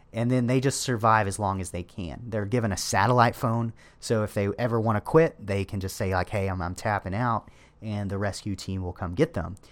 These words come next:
And basically the, the winner, the person that stays out the longest, gets half a million dollars. So that is a, it's a really great show. I,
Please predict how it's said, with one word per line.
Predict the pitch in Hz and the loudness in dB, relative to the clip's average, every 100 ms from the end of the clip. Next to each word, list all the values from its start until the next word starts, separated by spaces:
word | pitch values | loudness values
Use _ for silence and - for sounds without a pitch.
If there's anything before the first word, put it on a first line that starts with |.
| - - | -20 -16
And | 98 98 | -4 0
basically | 143 - 120 | 0 2 0
the, | 104 92 90 | 0 -2 -2
the | 98 | 0
winner, | 170 156 | 2 4
the | 113 | 2
person | 120 117 107 | 0 -2 -2
that | 87 | -6
stays | - 110 107 | -4 -2 -2
out | 101 | -4
the | 90 98 143 | -4 0 2
longest, | 180 113 98 - - - _ _ _ _ _ 107 104 | 2 0 -4 -6 -14 -20 _ _ _ _ _ -12 -2
gets | 104 98 - - - _ - | -2 0 -2 -2 -6 _ -10
half | - 123 117 110 | -4 -2 0 0
a | |
million | 98 95 87 | -2 -2 -4
dollars. | - - - - - - - - - - | -6 -10 -16 -20 -20 -20 -20 -20 -20 -2
So | - 156 151 139 | 8 10 10 8
that | 175 214 226 | 6 6 6
is | 170 147 123 - | 4 4 2 0
a, | 131 123 104 104 - | 2 2 2 -2 -2
it's | - 240 | 4 6
a | |
really | 131 196 156 | 8 10 10
great | 120 131 - | 10 6 4
show. | - 113 98 | 2 4 4
I, | 107 | 4